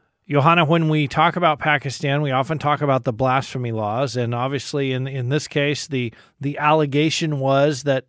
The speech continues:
pages of a Quran had been torn, they had been defaced. That would be against the law. That would be against these blasphemy laws.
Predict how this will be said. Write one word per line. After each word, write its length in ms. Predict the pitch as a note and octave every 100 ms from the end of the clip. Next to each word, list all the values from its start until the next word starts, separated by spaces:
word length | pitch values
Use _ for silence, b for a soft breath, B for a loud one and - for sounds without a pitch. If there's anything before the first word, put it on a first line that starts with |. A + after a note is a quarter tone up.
| _
pages 540 | - D3+ D3+ D3+ C3 C3+
of 120 | B2+
a 100 | C3
Quran 540 | - C3 C3 D#3 D#3+
had 180 | B2+ B2
been 160 | B2 A#2
torn, 440 | - D#3+ D#3+ D3
they 120 | C3
had 160 | B2 A#2
been 120 | B2
defaced. 640 | A#2+ A2+ E3 D#3 C3+ - - b b b E3
That 380 | B2+ C3+ D3+
would 180 | E3 D#3+ C3
be 160 | D#3+
against 440 | C#3 D3 E3 - -
the 100 | C#3
law. 340 | A#2+ A#2+ D#3
That 160 | C3+ C#3+
would 120 | C3
be 120 | C#3
against 380 | A#2+ C#3+ D3 -
these 200 | C#3+ A#2
blasphemy 520 | C#3 B2+ - C#3 B2
laws. 440 | A2 A2 A2+ A#2+